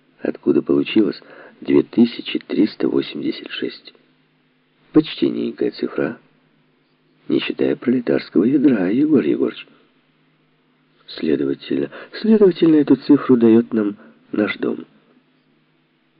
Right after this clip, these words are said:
Квалифицированный и неквалифицированный, но грамотный раб силы через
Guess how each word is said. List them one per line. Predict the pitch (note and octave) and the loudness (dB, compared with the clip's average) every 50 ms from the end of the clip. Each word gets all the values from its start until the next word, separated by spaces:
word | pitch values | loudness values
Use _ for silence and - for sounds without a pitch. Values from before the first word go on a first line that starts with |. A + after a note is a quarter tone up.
| _ _ _ _ _ _ _ - | _ _ _ _ _ _ _ 2
Квалифицированный | - D#3 D#3+ D#3 A#2 A2+ - - - F2+ F2+ F2 F2+ F2+ F2 F2 F2 E2+ D#2 | 4 6 6 6 4 0 -4 0 4 4 6 6 6 4 2 2 2 2 2
и | C#2+ | 2
неквалифицированный, | C#2+ C#2+ C#2+ C#2 - - D2 C#2+ C#2 - C2+ B1+ - - C#2+ C2+ C2+ C2 C2+ C2+ C#2+ C#2 - _ _ _ _ _ _ _ _ - | 2 0 -2 -2 -2 -2 -2 -2 -2 -4 -6 -6 -4 -4 -2 -2 -2 -2 -4 -4 -6 -8 -12 _ _ _ _ _ _ _ _ -2
но | F2+ F2 D#2+ | 0 0 2
грамотный | B1+ C2 D#2 F#2 A#2 C3+ C#3 C#3 - - D#2 | 2 2 0 0 0 0 -2 -4 -4 -2 0
раб | C#2+ C#2+ C#2+ - - | 0 0 -2 -4 -8
силы | - - - - C#2+ C#2 D2+ F2 - - - - _ _ _ _ - | -14 -8 -4 -2 0 0 0 -2 -4 -8 -16 -20 _ _ _ _ -4
через | - D2+ C#2+ B1+ | 0 0 0 0